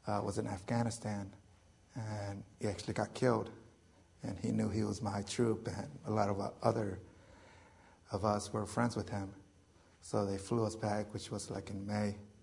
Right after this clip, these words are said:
And that was probably the hardest thing I ever had to do was, uh, bury my own, my own friend, my own troop. Uh, so you can imagine, you know, all these muscle heads, you know, trying to keep a dry eye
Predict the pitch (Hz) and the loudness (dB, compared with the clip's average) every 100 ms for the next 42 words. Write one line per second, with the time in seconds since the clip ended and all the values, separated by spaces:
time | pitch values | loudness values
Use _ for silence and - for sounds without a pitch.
0 | - - - - - - - 104 104 104 | -20 -20 -20 -20 -20 -20 -8 -2 -2 0
1 | 110 104 101 113 95 107 110 - 98 98 | 0 -2 -2 -2 0 -2 -4 -4 -2 -2
2 | 87 - - - 104 98 95 95 - 98 | -2 -6 -8 -4 -2 -2 -2 -4 -6 -8
3 | 92 - 98 98 98 98 95 98 - - | -6 0 2 2 -2 -4 -4 -8 -12 -20
4 | - - - 107 107 101 - 101 101 98 | -20 -20 -8 -2 -2 -2 0 0 2 -2
5 | 98 98 110 92 - - - - - - | -2 -4 -2 -2 -4 -16 -20 -20 -20 -20
6 | - - 104 101 - - - 98 98 98 | -18 -4 0 0 0 -4 -2 -2 0 0
7 | 101 98 98 98 98 98 98 95 98 101 | 2 0 0 -2 -2 -2 -2 -2 0 -2
8 | - 98 98 98 98 - - - - - | -2 -4 -2 -2 -4 -12 -20 -20 -20 -20
9 | - - - - - 104 - 131 101 90 | -20 -20 -20 -8 -4 -4 -2 0 0 -2
10 | 104 110 101 - 113 107 101 101 107 101 | -2 0 -2 2 6 6 6 6 6 6
11 | 101 | 4